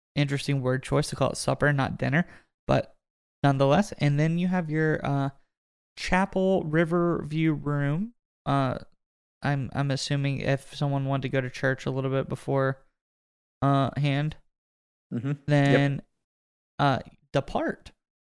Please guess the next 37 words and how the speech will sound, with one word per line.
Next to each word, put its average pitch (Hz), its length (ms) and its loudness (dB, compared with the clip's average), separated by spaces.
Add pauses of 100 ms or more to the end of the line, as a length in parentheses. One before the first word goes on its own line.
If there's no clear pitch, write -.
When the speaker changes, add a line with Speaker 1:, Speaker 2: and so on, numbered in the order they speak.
Speaker 1:
for 156 140 0
the 135 80 -2
hotel, 185 460 2
North 139 220 -2
Charleston 139 420 -2
Inn. 214 240 -2 (480)
Uh, 135 300 0 (680)
then 147 300 2
as 147 120 -2
soon 180 220 0
as 147 140 0
you 139 220 -2 (140)
arrive 151 440 4
at 139 160 2
the 135 60 2
hotel, 139 420 2
you 147 80 2
about - 240 -2
thirty 135 240 0
minutes 131 260 -4
after, 165 380 0 (440)
offense, 151 400 2
defense 180 440 0
meeting, 196 420 2 (280)
another 127 200 0
meeting. 180 400 2 (380)
Then 143 240 4
at - 220 -2
eight - 200 -2
twenty, 175 300 2
you 139 100 0
have - 120 -2
a - 40 -6
team, 226 400 0
whole - 320 -6
team 254 360 2
meeting, 247 360 2